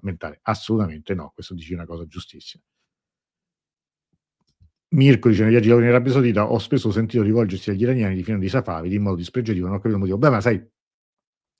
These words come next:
c'è una grande rivalità tra loro, anche delle differenze culturali.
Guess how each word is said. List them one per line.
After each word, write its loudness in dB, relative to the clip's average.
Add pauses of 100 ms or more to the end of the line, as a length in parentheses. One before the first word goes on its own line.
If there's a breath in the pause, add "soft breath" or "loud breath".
(120)
c'è -8
una -6
grande -4 (460 loud breath)
rivalità -2
tra -8
loro, -4
anche -10
delle -6
differenze -4 (380)
culturali. -6